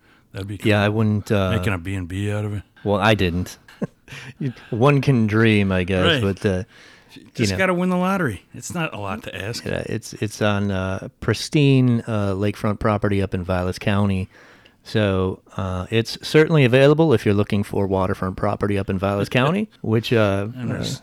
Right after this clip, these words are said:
Speaker 1: you know, it's got a haunting background.
Speaker 2: with a, with a
Speaker 1: History.
Speaker 2: great history to
Speaker 1: Yeah.
Speaker 2: it, right?
Speaker 1: Two
Speaker 2: And, uh,
Speaker 1: chimneys still there if you wanna use those
Speaker 2: right?
Speaker 1: too.
Speaker 2: So you gotta buy the land, and then you gotta pay to, uh, excavate it and get all that stuff out of there, I imagine, uh, and then build whatever you're gonna build on it. So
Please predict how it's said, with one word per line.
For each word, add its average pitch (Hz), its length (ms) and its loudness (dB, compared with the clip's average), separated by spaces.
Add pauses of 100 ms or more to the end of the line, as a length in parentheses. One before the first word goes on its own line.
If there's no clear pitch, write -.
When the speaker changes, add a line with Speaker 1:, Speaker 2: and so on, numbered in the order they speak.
(100)
Speaker 1:
you 123 100 -8
know, 92 180 -10
it's - 140 -10
got 127 260 -8
a - 100 -14
haunting 110 480 -8 (100)
background. 113 360 -2
Speaker 2:
with 101 100 2
a, 120 40 4
with 107 180 4
a 110 40 6
Speaker 1:
History. 101 220 4
Speaker 2:
great 123 120 6
history 104 400 2
to 110 140 -4
Speaker 1:
Yeah. 92 160 -2
Speaker 2:
it, 110 80 -6
right? 107 320 -2 (120)
Speaker 1:
Two - 60 -6
Speaker 2:
And, 95 120 0
uh, 196 60 2
Speaker 1:
chimneys 175 400 2
still 120 220 -2
there 113 140 0
if 104 100 -6
you 127 80 -6
wanna 110 140 -2
use 110 180 -2
those 104 200 0
Speaker 2:
right? 120 80 0
Speaker 1:
too. 117 120 -6 (100)
Speaker 2:
So - 140 0
you 101 60 4
gotta 110 140 4
buy 104 140 4
the 104 100 2
land, 107 500 4
and 107 140 -4
then 98 100 0
you 98 60 -4
gotta 98 140 0
pay 101 320 -2
to, 98 360 -2
uh, 98 100 -4
excavate 110 520 0
it 123 220 0
and 95 140 -4
get 101 120 0
all 98 140 0
that 101 160 -4
stuff - 220 -6
out 113 200 -2
of 120 120 -4
there, 123 300 0
I 123 100 -2
imagine, 120 560 -2 (560)
uh, 104 240 -2
and 104 100 0
then 107 160 2
build 110 260 2
whatever 110 220 0
you're 107 80 -2
gonna 107 140 0
build 101 260 0
on 92 160 -4
it. 90 160 -8
So 98 380 0